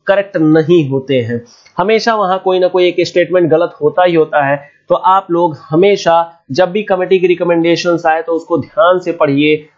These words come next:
option को ध्यान से देखिए, यहाँ पर हमेशा यूपीएससी थोड़ी सी trick जरूर लगाती है। नेक्स्ट देखिए, consider the following statement, तेंदुलकर committee has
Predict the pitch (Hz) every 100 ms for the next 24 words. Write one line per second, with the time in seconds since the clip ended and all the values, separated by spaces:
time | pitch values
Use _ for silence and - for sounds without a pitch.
0 | - 165 170 190 185 180 123 131 170 156
1 | 143 143 135 139 135 156 170 175 156 160
2 | 151 165 156 160 156 156 151 - 185 180
3 | 160 165 - _ - 208 185 147 165 156
4 | 143 135 131 127 117 113 113 _ _ _
5 | _ - 180 190 185 196 196 196 190 180
6 | 190 196 185 180 175 185 190 - 196 202
7 | 165 160 165 165 - 180 185 196 202 196
8 | 175 170 175 143 165 160